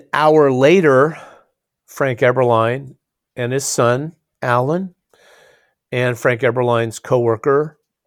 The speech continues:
uh, Jack Vaughn, they all knew Jones.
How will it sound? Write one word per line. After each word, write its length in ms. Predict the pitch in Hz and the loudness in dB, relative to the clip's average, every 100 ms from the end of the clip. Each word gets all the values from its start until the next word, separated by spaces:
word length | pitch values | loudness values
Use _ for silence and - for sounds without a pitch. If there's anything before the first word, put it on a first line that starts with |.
| _ _ | _ _
uh, 180 | 113 107 | -10 -8
Jack 320 | 110 123 120 | -2 -2 -2
Vaughn, 500 | 123 123 117 120 175 - _ _ _ _ _ _ | 0 2 4 2 -2 -8 _ _ _ _ _ _
they 220 | 127 131 | -2 2
all 220 | 143 175 | 4 2
knew 600 | 165 190 208 156 156 147 _ | 2 4 4 2 0 -10 _
Jones. 720 | - 143 135 110 131 156 - | -4 -2 0 -2 -6 -12 -18